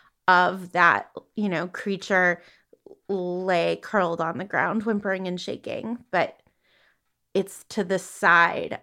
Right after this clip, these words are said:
or even, like, of a Rembrandt, right? If we're, like, not thinking of necessarily religious ones, right? Where, like, Rembrandt's,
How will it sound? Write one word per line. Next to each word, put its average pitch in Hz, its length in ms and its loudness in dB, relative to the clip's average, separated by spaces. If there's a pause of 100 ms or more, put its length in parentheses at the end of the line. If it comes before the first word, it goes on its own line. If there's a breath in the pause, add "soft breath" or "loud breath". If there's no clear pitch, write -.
or 381 100 4 (120)
even, 523 260 4 (160)
like, 415 160 4
of 277 120 4
a 247 100 6
Rembrandt, 214 720 2
right? 226 240 2
If 233 160 0
we're, 240 120 4
like, 226 160 4
not 214 200 4
thinking 220 220 -4
of 214 60 0
necessarily 202 420 0
religious 185 480 -2
ones, - 280 -8
right? 220 220 4 (280 loud breath)
Where, 247 120 4
like, 240 180 2
Rembrandt's, 254 680 2